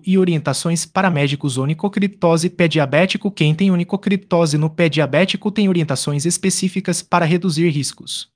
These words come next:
O encaminhamento deve considerar avaliação com um especialista em pé diabético ou cirurgia,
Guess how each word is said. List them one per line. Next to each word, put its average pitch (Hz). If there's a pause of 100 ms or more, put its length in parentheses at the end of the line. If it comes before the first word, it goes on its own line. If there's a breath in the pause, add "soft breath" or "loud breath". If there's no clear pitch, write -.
(260)
O 123
encaminhamento 175
deve 185
considerar 202
avaliação 190
com 180
um 180
especialista 180
em 180
pé 175
diabético 180
ou 190
cirurgia, 175